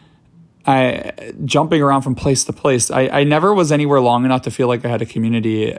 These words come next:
The closest thing I had to a community was the Koresh, uh, the Koresh Dance Company's school. Um, but, like, I, I, I w-, I would go back and I'd be excited to see people. Um, but I, and,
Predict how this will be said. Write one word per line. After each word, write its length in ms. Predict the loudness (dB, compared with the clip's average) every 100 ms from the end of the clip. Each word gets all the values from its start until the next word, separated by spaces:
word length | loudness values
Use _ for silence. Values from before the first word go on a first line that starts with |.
| -4
The 100 | -2
closest 380 | 0 0 -2 -2
thing 100 | 0
I 80 | 2
had 160 | 2
to 60 | 0
a 40 |
community 500 | -2 0 0 2 2
was 200 | 0 0
the 120 | -2 -4
Koresh, 500 | 0 0 0 -2 -4
uh, 400 | -2 0 -2 -6 -14 -20 -20 _
the 160 | -2 0
Koresh 280 | 0 -2 -2
Dance 280 | -4 -4
Company's 460 | -4 -4 -2 -2 -2
school. 520 | -2 0 2 2 -2 -10 -20 -20 -20 _
Um, 460 | 0 2 0 -2 -6 _ _ _ _ _ _ _ -10
but, 720 | -8 0 2 2 0 -10 -20 _ _ _ _ _ _ _ _ _
like, 140 | 0 2
I, 120 | 0
I, 380 | 2 0 0 0
I 20 |
w-, 200 | 0 2
I 80 | 2
would 160 | 2
go 120 | 2
back 280 | 2 2 0
and 80 | -2
I'd 120 | 0
be 60 | 0
excited 440 | -2 0 0 0 -2
to 60 |
see 220 | -4 -6
people. 640 | -6 -6 -2 0 0 0 0
Um, 440 | 0 0 -2 -2
but 180 | -2 -2
I, 120 | -6 -12 -20 -20 _ -4
and, 580 | -2 0 -2 -6 -12